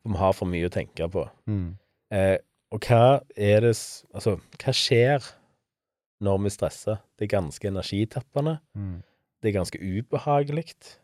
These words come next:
Speaker 1: å være stresset, og så videre, og så videre. Og sånne ting påvirker ereksjon i veldig stor grad. Det er ikke tvil om at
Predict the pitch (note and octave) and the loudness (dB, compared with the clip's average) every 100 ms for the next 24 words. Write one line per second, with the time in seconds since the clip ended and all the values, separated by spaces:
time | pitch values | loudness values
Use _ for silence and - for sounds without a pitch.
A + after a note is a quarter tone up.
0 | _ A2+ A#2 - A#2+ - D3 D3 _ _ | _ -4 -4 -2 -6 -6 -8 -8 _ _
1 | _ - A2+ - G2 D#2 F2 - F#2+ C2+ | _ -10 -8 -4 -2 -2 -4 -6 -6 -6
2 | D#2+ F2 - _ _ _ - A2 - F2 | -6 -8 -12 _ _ _ -8 -2 2 2
3 | G2 D3 _ _ - F3+ F2+ - _ _ | 2 -2 _ _ -4 -2 -2 -6 _ _
4 | - F2+ G2+ G#2+ - - - F2 - _ | -4 2 2 2 -4 -8 -6 -6 -6 _
5 | - F2 E2+ - A2 C3+ E2+ A#1 D#2+ F2 | -6 -6 -6 -4 -4 -2 -4 -6 -10 -10
6 | D#2+ D#2 E2+ - _ _ - _ - F#2 | -10 -8 -10 -10 _ _ -20 _ -4 0
7 | C3+ C#3 - _ - - A2 A2 C#3 E3 | 0 -2 -6 _ -12 -4 -2 0 0 0
8 | B2 F#2 F#2 F2+ _ | -2 -2 -2 -2 _